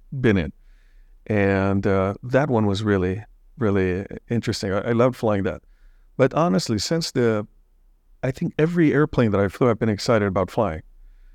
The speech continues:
I remember when we first graduated from the U S and we moved to Saudi Arabia, and they told me, "You're gonna fly, you know, seven thirty-seven." I was like, "Wow, this is amazing. I'm gonna fly a seven thirty-seven." And I loved it.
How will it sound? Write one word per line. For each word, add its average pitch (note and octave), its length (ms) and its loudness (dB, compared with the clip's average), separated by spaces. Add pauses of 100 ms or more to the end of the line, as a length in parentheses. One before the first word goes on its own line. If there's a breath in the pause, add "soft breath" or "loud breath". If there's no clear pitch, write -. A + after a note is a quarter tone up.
(340)
I A#2 80 -2
remember B2 320 2
when A2+ 140 0
we G#2 120 2
first - 340 -4
graduated A#2+ 540 2
from G#2 160 -2
the G2 100 0
U A#2 240 0
S - 160 -6
and G2 80 -2
we F#2+ 100 -2
moved A2 200 -4
to A2+ 80 -4
Saudi G#2 200 -2
Arabia, G2 460 2 (640)
and A2 300 2
they G#2 80 2
told A#2+ 220 0
me, A2+ 60 2
"You're A2 100 0
gonna A2 180 2
fly, G2+ 300 2
you A2+ 140 -2
know, G2 100 -2
seven A#2 300 0
thirty-seven." G2+ 480 -4
I G2 40 -6
was A#2 120 -8
like, - 100 -16 (200)
"Wow, E3 360 -4
this D#3 200 -4
is E3+ 100 -2
amazing. D3+ 640 0 (420)
I'm D3 120 4
gonna D3+ 160 2
fly C3+ 300 0
a B2 60 -4
seven - 280 -4
thirty-seven." A2+ 600 -4 (760)
And G#2+ 260 2
I G#2+ 120 2
loved B2+ 340 -2
it. - 240 -6